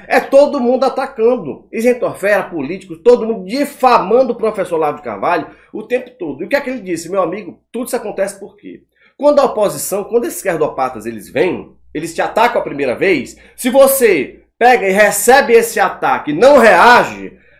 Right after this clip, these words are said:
a partir de porradas, mini porradas, micro porradas, ou então porradas mais fortes, eles vão te destruindo e te colocando numa situação onde você é o agressor, você apanha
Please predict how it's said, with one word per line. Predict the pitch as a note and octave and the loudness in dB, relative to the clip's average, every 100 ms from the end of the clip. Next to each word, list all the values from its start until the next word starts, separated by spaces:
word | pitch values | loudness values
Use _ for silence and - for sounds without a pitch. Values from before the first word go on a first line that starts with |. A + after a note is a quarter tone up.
| - | -2
a | F#3+ | 0
partir | A3 G3+ A#3+ | 2 -2 -4
de | E4 | -6
porradas, | - A3+ E3+ F#3+ F3+ G2+ - - _ _ | -2 0 2 2 0 -6 -14 -20 _ _
mini | F3 C4 C#4+ | -6 -2 -4
porradas, | B3+ A3+ F#3+ F#3+ E3 | -2 0 2 2 0
micro | D#3 A#3+ A#3 | -4 -4 -4
porradas, | - G#3 F3 E3+ C#3+ | -4 -2 -2 -2 -4
ou | G3 | -4
então | A#3+ | -4
porradas | G#3 F#3+ F3+ D#3+ | -2 -4 -4 -6
mais | C#3+ A2+ | -8 -6
fortes, | - G3+ F3 B2+ B2 - D#3+ | -2 -2 -2 -8 -18 -20 -10
eles | E3 F#3+ E3 | -8 -8 -8
vão | G3 | -10
te | F#3 | -10
destruindo | E3+ E3+ - A2+ A2 F3 F3 G#3+ _ _ _ _ | -14 -16 -14 -12 -10 -10 -12 -16 _ _ _ _
e | D#3+ | -10
te | G#3+ - | -8 -4
colocando | G3+ F#3+ F#3 G3+ A3 | 0 0 -2 -6 -6
numa | G#3 G3+ | -4 -6
situação | - G3 F3 F#3 A3+ | -4 -4 -2 0 0
onde | A#3 | 4
você | A3+ C#4+ - - | 6 6 4 4
é | C#4+ | 6
o | C#4+ | 8
agressor, | C#4 C4 C#4+ - A3+ | 6 6 4 2 2
você | A3+ A#3 | 2 4
apanha | B3+ B3+ - - B3+ D4 D#4 D#4+ D4 | 4 4 0 2 4 4 4 4 2